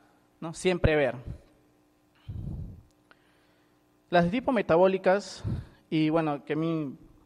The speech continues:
por mi parte, esa parte a mí me, me gusta, eh, sobre todo las infecciosas, ¿no?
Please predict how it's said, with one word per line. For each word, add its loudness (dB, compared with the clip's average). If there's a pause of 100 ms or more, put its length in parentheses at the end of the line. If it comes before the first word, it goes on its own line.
(120)
por -16
mi -16
parte, -10
esa -8
parte 0
a 2
mí 4
me, 2
me -4
gusta, 0 (540)
eh, 0
sobre 4
todo 10
las 10
infecciosas, 2
¿no? -4